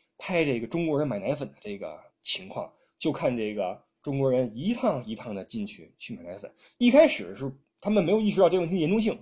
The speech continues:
啊，你买就买吧，你买五罐六罐不，不管你。但后来发现这中国面孔全在买奶粉，德国的妈妈们开始抱怨了，或者荷兰的妈妈们开始抱怨了，“我们小孩想吃奶粉吃不着了，都被中国人买走了。中国孩子是孩子，我们孩子就不是孩子吗？”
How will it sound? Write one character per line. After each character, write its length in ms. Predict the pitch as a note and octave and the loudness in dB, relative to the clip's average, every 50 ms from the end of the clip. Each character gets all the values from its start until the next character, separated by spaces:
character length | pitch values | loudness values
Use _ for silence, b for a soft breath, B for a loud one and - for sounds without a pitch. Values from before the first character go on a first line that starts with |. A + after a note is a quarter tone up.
| - _ _ | -10 _ _
啊， 100 | - F2 F#2 A#2 | -14 -12 -6 -2
你 80 | F3 | 0
买 100 | B3 - | 0 2
就 80 | D#3 A#3+ | 2 2
买 240 | B3+ A3+ G3+ - F#2 | 2 2 0 -2 0
吧， 120 | - E3+ | 0 0
你 80 | D#3+ E3 | 2 2
买 120 | F3+ G3 | 2 2
五 140 | G3+ E3+ C3 | 2 2 2
罐 140 | C3+ E3 F#3+ | 4 4 4
六 100 | F#3 D#3 | 4 4
罐 160 | F#3 E3+ D3+ | 4 2 2
不， 140 | - F3 C#3+ | 0 -4 -8
不 180 | - - A#3 | -6 -6 -2
管 180 | D#3+ C3+ D3 F#3+ | 0 0 0 0
你。 140 | D#3 - b b b b b b b _ | -2 -4 b b b b b b b _
但 140 | D#4 C#4+ | 2 4
后 80 | C#4 C#4+ | 6 4
来 80 | C#4+ C#4 | 4 4
发 160 | D4 D4 D4 | 2 2 2
现 160 | C#4+ G#3+ F3+ | 4 2 2
这 80 | F#3+ A3+ | 2 -2
中 200 | - - D4+ D#4 | -2 -2 0 2
国 80 | D4 D4 | 2 2
面 120 | D4+ B3 D#3 | 2 2 0
孔 200 | C#3 A#2+ C3 C3+ | -2 -2 -4 -4
全 320 | - - E3+ G#3 A#3+ D4+ | -4 0 2 4 4 4
在 120 | D#4 C4+ G3 | 4 2 2
买 120 | C#3 A#2 | 0 -2
奶 160 | G#2+ A2+ C3+ | -2 -4 -4
粉， 220 | D3+ C3+ G2+ E2+ - _ _ _ _ _ _ _ _ _ _ _ _ | -4 -4 -8 -12 -12 _ _ _ _ _ _ _ _ _ _ _ _
德 160 | - A#3 C4+ | 2 2 4
国 120 | C4+ D4+ D4+ | 4 4 4
的 120 | C#4+ B3+ | 4 4
妈 100 | B3+ C4+ | 4 4
妈 100 | C4 C4 | 4 4
们 140 | A3 G#3+ G#3 | 4 2 2
开 80 | A#3+ | 2
始 80 | A3+ - | 0 0
抱 240 | - - C4 A#3+ F3 | 2 4 6 6 6
怨 100 | C3 G2+ F#2 | 6 2 0
了， 140 | E2+ - - | -4 -12 -12
或 120 | - - E3+ | -4 -2 -2
者 60 | F#3+ | -2
荷 160 | F#3+ - F#3+ | 2 4 4
兰 120 | G#3+ A#3 | 4 4
的 40 | A#3 | 4
妈 120 | G#3+ A3+ A3+ | 2 2 2
妈 100 | A3+ G#3 | 2 2
们 140 | E3 D#3+ | 0 0
开 80 | D3+ G3+ | -2 -2
始 80 | E3 C#3+ | -2 0
抱 200 | - A3 G3+ D#3 | 4 4 4 4
怨 160 | C3 A2 G2+ | 4 2 -2
了 80 | F2+ G2 | -4 -8
，“我 260 | G#2 A#2+ C3+ D3+ D3 | -4 0 4 4 4
们 220 | C#3 D#3 G#3+ D#4 E4 | 6 6 4 4 6
小 180 | D#4+ - D#3+ | 6 6 6
孩 160 | D3 D#3 F3 F3 | 6 6 4 2
想 120 | - C3 | 2 2
吃 100 | - D3 | 0 2
奶 100 | C#3+ C3+ | 0 0
粉 140 | C#3 C3 G#2+ | 0 0 -4
吃 160 | - - C3+ | -6 -6 -8
不 60 | A#2 | -8
着 140 | G#2+ G2+ G#2 | -8 -6 -4
了， 120 | G#2+ G#2+ | -4 -2
都 120 | - G3+ B3+ | 0 2 2
被 140 | C4+ G#3 D#3 | 4 2 2
中 220 | - - D4+ D4 | 0 0 2 4
国 80 | G3+ F3+ | 6 4
人 100 | C#3+ A#2+ | 4 2
买 100 | G2 G#2+ | -2 -4
走 120 | A2 F#2 | -6 -8
了。 180 | - - - _ _ _ _ _ | -8 -12 -16 _ _ _ _ _
中 180 | - D4+ D#4 D4 | 2 4 6 8
国 100 | C4 B3+ | 8 8
孩 140 | G3+ G3+ G#3 G#3 | 8 8 8 8
子 80 | A3 | 6
是 160 | G#3+ - G#3 | 4 4 4
孩 160 | E3+ E3 F3+ F3+ | 6 6 6 6
子， 40 | |
我 140 | F3 D3 C3 | 6 6 4
们 120 | A#2 A2 - | 4 4 2
孩 80 | G3+ G#3+ | 2 4
子 80 | A#3 | 4
就 60 | G#3+ | 2
不 140 | D3+ C3+ F#3 | 2 2 2
是 60 | A3 | 2
孩 160 | - - C#3+ - | 4 4 4 4
子 80 | D#3 | 4
吗？” 160 | D3 C3+ A#2+ | 2 0 -2